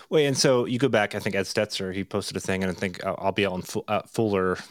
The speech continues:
next week, and so I think Ed will be there. But he posted a thing of, "Well, two thousand and nine, where were we at? We were, well, why can't we just accept, right?" But today, it's, "If you don't accept,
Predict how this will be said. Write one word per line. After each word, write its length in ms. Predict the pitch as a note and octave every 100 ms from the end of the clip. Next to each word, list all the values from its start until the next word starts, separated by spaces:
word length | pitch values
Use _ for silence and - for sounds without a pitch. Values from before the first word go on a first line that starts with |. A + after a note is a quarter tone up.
| -
next 280 | G#2+ - G2
week, 140 | F#2
and 80 | F#2
so 260 | G2 F2+
I 80 | F2
think 200 | F#2+ F2+
Ed 140 | G2+ F#2+
will 80 |
be 120 | F2 F2+
there. 320 | A2 F#2 E2+ - - - _ E3+ -
But 400 | A2+ G#2 - -
he 220 | - A#2+
posted 300 | A#2 A2+ -
a 60 | F#2+
thing 260 | - G2+ G2
of, 380 | F2+ F2+ - A#2+
"Well, 320 | G2+ F#2+ - - _ _ -
two 80 | -
thousand 300 | B2 A2 G2+
and 120 | F2+
nine, 400 | F#2 A2+ F2 F2 F2 _
where 160 | G2+ F#2+
were 120 | F2
we 160 | F2+ F2+
at? 160 | F2
We 80 | F#2+
were, 200 | F2+ F2+
well, 260 | G2+ F#2 F2 _ _ _
why 160 | - F#2
can't 180 | - F#2+
we 100 | F#2+
just 200 | F#2+ -
accept, 540 | - - F#2+ - - -
right?" 300 | - F#2 C3+ - - -
But 160 | - G#2
today, 460 | G#2 G#2 C3 G2 F#2+
it's, 180 | F#2
"If 160 | G2+ -
you 100 | G#2
don't 320 | F#2+ A2+ C#3
accept, 600 | F#2+ - - F2+ F#2+ -